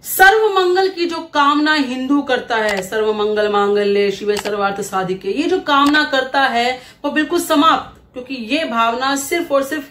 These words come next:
हिंदुओं में होती है और किसी के अंदर नहीं होती है, तो वो स-, भावना समाप्त हो जाएगी। किसी का भी मंगल हम नहीं सोच सकेंगे यदि हम convert होते हैं या फिर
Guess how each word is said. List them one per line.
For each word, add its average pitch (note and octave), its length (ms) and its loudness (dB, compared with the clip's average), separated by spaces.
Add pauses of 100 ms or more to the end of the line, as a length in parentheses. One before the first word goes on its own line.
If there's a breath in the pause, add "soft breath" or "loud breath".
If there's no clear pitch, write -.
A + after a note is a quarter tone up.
हिंदुओं B3 380 0
में D#4 120 2
होती C#4+ 400 2
है A3+ 240 -4 (280 loud breath)
और C4 160 -2
किसी - 440 -8
के G#3+ 180 -4
अंदर E3+ 240 -2
नहीं E3+ 300 -6
होती E3+ 300 -10
है, - 260 -16
तो A3 120 0
वो C4+ 240 2
स-, - 280 -10
भावना G3+ 440 -2 (280 loud breath)
समाप्त A#3+ 600 0
हो G3+ 80 -6
जाएगी। F#3+ 320 -4 (200)
किसी D4+ 280 -4
का B3 180 2
भी A#3 100 0
मंगल A3+ 460 0
हम F#3+ 300 -4
नहीं G3 240 -2
सोच A#3+ 280 -4
सकेंगे A#3+ 500 -4 (200 loud breath)
यदि C#4 260 2
हम A3 340 -2
convert A3 380 -4
होते B3 260 -4
हैं C#4 240 0
या C4 160 2
फिर D#4 280 -6